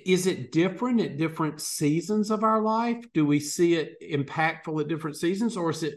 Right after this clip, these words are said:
really throughout all the seasons it has this great influence?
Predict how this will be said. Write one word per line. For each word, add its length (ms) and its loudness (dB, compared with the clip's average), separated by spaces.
really 400 0
throughout 480 0
all 300 2
the 100 -2
seasons 880 -8
it 160 -8
has 340 -4
this 220 -12
great 280 -4
influence? 720 -14